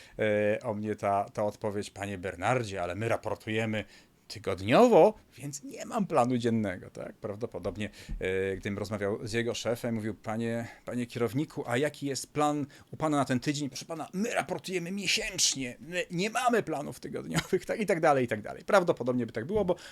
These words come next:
jest to dość powszechne, także to, tak jak mówię, to jest porządna organizacja, są porządni pracownicy, natomiast oni są przykładem tak naprawdę tego zjawiska, które widzę u, u wielu, u wielu organizacji. No dobrze,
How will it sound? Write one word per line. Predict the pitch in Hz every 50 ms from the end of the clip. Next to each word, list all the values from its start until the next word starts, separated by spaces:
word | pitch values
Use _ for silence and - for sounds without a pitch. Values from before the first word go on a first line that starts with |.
| - -
jest | 151 - -
to | 139
dość | 139 127 -
powszechne, | - - 123 - - 131 110 - - 98
także | - - 90 87 92 92
to, | - 101
tak | - - - - - - - -
jak | 113
mówię, | 107 101 95
to | 101
jest | 101 - -
porządna | 120 113 147 139 131 131
organizacja, | 127 123 127 123 120 170 - 165 147
są | - 131 120
porządni | - 127 135 143 135 135 127
pracownicy, | - 127 - - 135 170 233 240 - - 240 233 - - - - - -
natomiast | 185 175 190 180 196
oni | 208 190
są | - 190 170
przykładem | - - 135 - - 147 143 143 151 143 127
tak | 131 113
naprawdę | 117 113 - - 113 110 107 107 113
tego | - - 110 120 113
zjawiska, | 110 104 98 107 101 - - 107 95
które | - - 95 95
widzę | 92 101 90 101 95
u, | 92 98 95 101 - -
u | 123
wielu, | 117 120 113 104 101 95 - - - - _ -
u | 123
wielu | 117 113 104 95
organizacji. | 92 87 92 92 95 85 78 - - - - - _ _ _ _ _ _ - - - - - - - - - - - _ _ _ _ _ -
No | 98 120 196 269
dobrze, | 311 254 156 120 101 107